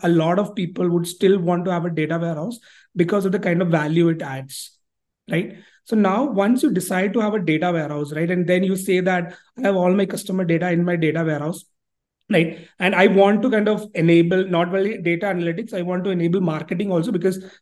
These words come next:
marketing is where all the money is, right? So people kind of spend a lot of money on marketing, right? <clears throat> Now, so,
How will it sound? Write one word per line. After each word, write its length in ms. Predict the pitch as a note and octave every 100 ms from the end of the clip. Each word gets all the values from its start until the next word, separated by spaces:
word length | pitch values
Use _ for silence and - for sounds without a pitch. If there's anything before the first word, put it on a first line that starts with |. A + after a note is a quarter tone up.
| -
marketing 440 | E3+ E3+ G3 G3+
is 100 | F#3+
where 180 | F3+ F#3
all 140 | F3
the 80 | F3+
money 320 | F#3 E3 E3+
is, 140 | D3 D3
right? 180 | E3
So 100 | F3+
people 280 | F3 F3+ F#3
kind 100 | F#3
of 80 | F3+
spend 220 | - F3
a 20 |
lot 160 | E3+ E3
of 80 | F3
money 160 | E3
on 80 | E3+
marketing, 400 | E3 D3+ D3+ C4+ - - - _ -
right? 260 | F#3 F#3 -
<clears throat> 360 | - A#3+ A#3 G#3
Now, 520 | G3 G#3 C#4 D#4+ - _
so, 320 | - C#4 C#4+